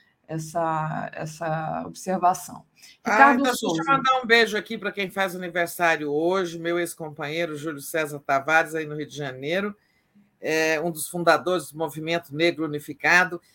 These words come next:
Speaker 2: e ele tinha sempre muito orgulho que ele fazia aniversário, que ele tem, né? Ele é professor da uf aí no Rio de Janeiro, antropólogo,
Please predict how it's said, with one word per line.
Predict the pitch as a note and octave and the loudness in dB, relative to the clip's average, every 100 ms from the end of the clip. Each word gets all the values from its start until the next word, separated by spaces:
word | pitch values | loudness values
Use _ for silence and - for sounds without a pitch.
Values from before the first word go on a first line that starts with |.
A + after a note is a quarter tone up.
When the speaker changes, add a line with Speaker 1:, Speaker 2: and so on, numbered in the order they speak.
| _ _ | _ _
Speaker 2:
e | D#3+ | 2
ele | F#3+ F#3+ | 4 2
tinha | F3+ - G3+ F#3+ | -6 -8 -2 -2
sempre | G3 G#3 G#3 G#3 | -2 -4 -6 -6
muito | G3 G#3 | -6 2
orgulho | A3 G#3 G#3 F#3 G#3+ | 6 6 4 -2 -2
que | G3 | 0
ele | G3+ F#3+ | -2 0
fazia | G3+ F3 F#3+ | -2 0 -2
aniversário, | F#3+ F3+ F#3 E3+ - F3+ F3 | -2 2 2 2 2 2 2
que | - | -4
ele | C3+ C#3 | -4 -4
tem, | B2+ E3 D#3 | -2 -4 -4
né? | B2 A#2 _ _ _ _ | -6 -14 _ _ _ _
Ele | C3 C3+ | -2 -2
é | C3+ | -2
professor | - - C#3+ C#3+ | -6 -12 -8 -2
da | C3+ C3+ | 4 4
uf | D#3 D3+ - | 4 0 -4
aí | B2 B2 | -6 -4
no | |
Rio | C3 C3+ | -8 -10
de | |
Janeiro, | C3+ B2 D3 B2+ | -8 -4 -2 -2
antropólogo, | A#2 B2+ A2+ C#3+ D3 - | -6 -10 -4 -2 -2 -4